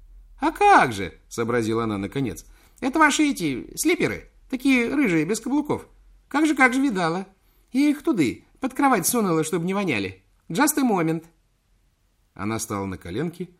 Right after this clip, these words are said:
и полезла под кровать, нацелившись на меня своим неописуемым задом. Короткая юбка ее задралась,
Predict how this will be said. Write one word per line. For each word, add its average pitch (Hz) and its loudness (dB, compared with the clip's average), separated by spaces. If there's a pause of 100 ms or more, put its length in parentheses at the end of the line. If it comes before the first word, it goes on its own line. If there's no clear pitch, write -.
(360)
и 208 -4
полезла 135 0
под - -8
кровать, - -10 (180)
нацелившись 117 -4
на 98 -6
меня 90 -6
своим 95 -6
неописуемым 90 -8
задом. 73 -18 (840)
Короткая 110 -2
юбка 107 -2
ее 95 -4
задралась, 92 -8